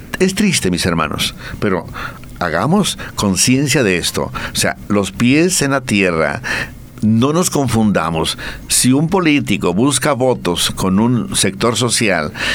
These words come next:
y por esos cinco votos va a dañar la juventud, va a dañar la cultura, va a dañar la historia inclusive,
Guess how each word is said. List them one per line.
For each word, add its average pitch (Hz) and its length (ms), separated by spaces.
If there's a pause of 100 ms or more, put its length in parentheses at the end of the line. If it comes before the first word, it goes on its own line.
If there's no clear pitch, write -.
(120)
y 120 140
por 110 180
esos 127 460
cinco 165 420
votos 120 500 (280)
va 139 320
a 156 40
dañar 120 600 (200)
la 98 180
juventud, 143 760
va 113 120
a 131 40
dañar 110 680 (260)
la 107 180
cultura, 127 640
va 110 120
a - 20
dañar 143 400
la 127 140
historia 156 580
inclusive, 90 540